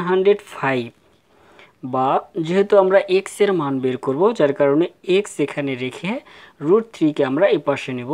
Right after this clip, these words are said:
তাহলে ওয়ান জিরো ফাইভ ডিভাইডেড রুট থ্রি। অতএব এক্স is equal to রুট থ্রি এর মান দ্বারা একশো পাঁচ কে যদি আমরা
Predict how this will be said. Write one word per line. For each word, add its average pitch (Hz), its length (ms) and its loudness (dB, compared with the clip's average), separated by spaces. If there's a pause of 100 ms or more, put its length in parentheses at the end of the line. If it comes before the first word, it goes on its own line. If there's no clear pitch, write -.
(140)
তাহলে 127 280 -8 (140)
ওয়ান 180 260 0 (220)
জিরো 131 280 -6 (200)
ফাইভ 165 240 2 (200)
ডিভাইডেড 175 480 0 (360)
রুট 131 200 -6 (180)
থ্রি। 202 200 -2 (1040)
অতএব 165 440 0 (840)
এক্স 208 200 4 (340)
is 196 180 -2
equal 139 220 0 (120)
to 135 100 0 (1900)
রুট 147 220 2 (180)
থ্রি 202 160 -2 (200)
এর 208 180 8
মান 143 220 2
দ্বারা 143 200 4 (120)
একশো - 220 -8 (120)
পাঁচ 185 240 0
কে - 100 -2 (100)
যদি 190 200 0
আমরা 196 140 4